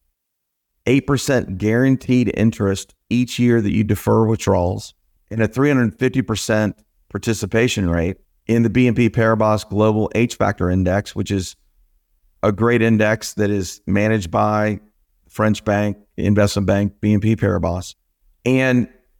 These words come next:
it also is increasing its payout factors to be one of the highest paying income-based annuities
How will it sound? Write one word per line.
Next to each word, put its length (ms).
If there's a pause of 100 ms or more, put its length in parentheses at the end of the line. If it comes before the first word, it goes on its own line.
(160)
it 100
also 520
is 160
increasing 560
its 160
payout 480
factors 680 (260)
to 100
be 360 (600)
one 200
of 40
the 120
highest 500
paying 300
income-based 840
annuities 800